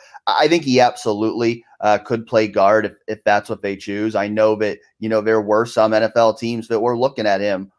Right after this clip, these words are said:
more as a guard than as a center. So I, I think that's definitely, uh, one of the things he has going for him, and one of the reasons why he was selected in the second round is because he does have that versatility to play any of the three interior offensive line spots.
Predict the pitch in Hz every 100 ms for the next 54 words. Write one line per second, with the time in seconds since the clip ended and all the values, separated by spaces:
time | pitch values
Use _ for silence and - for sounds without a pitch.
0 | _ 107 107 113 113 107 110 107 98 104
1 | 104 101 98 98 95 95 - 87 64 -
2 | 90 85 - - - 120 127 156 147 139
3 | 110 - 127 123 123 120 - 110 107 -
4 | _ _ - 104 104 110 120 120 113 107
5 | 117 113 113 110 101 95 90 110 117 123
6 | 135 160 139 101 104 110 104 107 110 104
7 | 98 101 107 107 101 101 101 - 104 -
8 | 101 95 92 98 95 95 123 117 92 87
9 | - 98 107 98 - _ _ - 104 107
10 | 113 101 107 92 101 87 98 95 92 -
11 | 101 95 87 85 _ - 98 104 98 87
12 | 95 92 82 78 95 92 85 87 90 85
13 | 80 76 71 80 - 78 76 - 52 -
14 | -